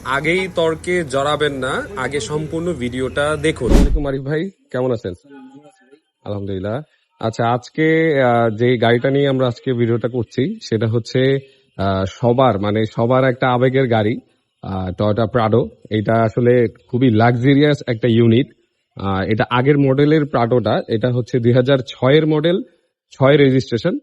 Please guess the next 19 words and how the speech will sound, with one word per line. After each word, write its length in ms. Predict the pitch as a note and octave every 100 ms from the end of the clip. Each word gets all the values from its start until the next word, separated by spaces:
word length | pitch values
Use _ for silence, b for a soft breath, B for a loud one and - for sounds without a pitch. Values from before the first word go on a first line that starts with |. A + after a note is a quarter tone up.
| -
আমি 180 | G2+ G#2+
একটু 180 | F#2 G#2+
দেখাই 360 | G#2+ G#2 -
গাড়িটা, 400 | G2+ G#2 G#2+ D#3
আমি 160 | G#2 A#2
যতটুক 380 | A#2+ B2+ E3+ F3
জানি 240 | F3+ F#3
আমি 140 | F3
অতটুক 360 | E3 D#3 D#3 E3+ C3+
বর্ণনা 320 | C3 D3 D3+
দিচ্ছি। 300 | C3+ - -
আহ, 500 | G#2+ G#2+ G#2+ G#2 G2+
ভাইয়া 280 | B2 C3+ C#3+
হচ্ছে 420 | D#3 - F3 E3+
এটা 140 | E3 F3
কত 140 | E3+
বছর 200 | F3 F3+
ধরে 160 | F3+ F#3
চালাচ্ছেন? 440 | F#3 F3 G#3